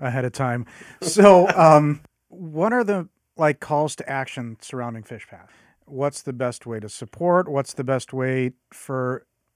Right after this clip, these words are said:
just regular people and our listeners to support, to take care of our resources, to be mindful, short of listening to this episode? And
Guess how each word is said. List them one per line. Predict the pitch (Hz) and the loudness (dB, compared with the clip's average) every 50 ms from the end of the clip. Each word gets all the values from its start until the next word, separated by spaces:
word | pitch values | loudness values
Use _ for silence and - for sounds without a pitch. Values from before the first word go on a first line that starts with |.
| _ _ | _ _
just | 139 143 131 - | -20 -20 -18 -12
regular | 127 135 147 151 156 160 156 | -6 -6 -4 -4 -4 -6 -6
people | 143 - 165 156 143 - 113 113 | -6 -8 -10 -10 -10 -10 -14 -12
and | 117 | -10
our | 120 123 127 | -10 -8 -8
listeners | 131 131 127 - 127 123 117 117 113 104 - - _ _ _ _ - _ _ _ _ | -8 -8 -10 -10 -10 -10 -10 -10 -12 -14 -16 -20 _ _ _ _ -20 _ _ _ _
to | - 113 | -14 -10
support, | - - 123 - - 156 160 160 160 165 - _ | -10 -10 -10 -4 0 2 4 4 4 2 0 _
to | - - | -18 -20
take | 117 - 156 147 139 | -8 -4 -4 -4 -4
care | - 156 151 | -4 -4 -4
of | 147 135 | -4 -2
our | 139 139 135 | -4 -4 -4
resources, | 139 139 131 - - 123 120 120 107 - - 117 113 110 107 - - _ _ _ _ _ _ _ | -4 -4 -6 -8 -8 -10 -10 -10 -10 -12 -12 -12 -12 -12 -12 -14 -18 _ _ _ _ _ _ _
to | - 135 | -10 -8
be | 120 147 151 | -6 -6 -4
mindful, | 147 139 135 131 131 123 - - 120 113 107 107 107 - _ _ _ _ _ _ | -4 -4 -4 -4 -4 -6 -8 -8 -8 -8 -8 -10 -14 -18 _ _ _ _ _ _
short | - - - 151 151 151 143 | -14 -6 -2 -2 -2 -2 -2
of | 135 135 113 | -6 -8 -6
listening | 131 139 131 - - 131 127 120 113 | -6 -8 -8 -8 -8 -10 -8 -8 -10
to | 113 117 | -10 -10
this | 110 107 156 | -8 -6 -4
episode? | 156 139 117 110 - - 104 98 101 104 113 - _ _ _ _ _ _ _ _ | -4 -4 -6 -10 -14 -16 -18 -16 -18 -18 -20 -20 _ _ _ _ _ _ _ _
And | - 127 127 123 120 120 117 117 117 117 110 | -14 -12 -10 -10 -8 -8 -10 -10 -10 -12 -12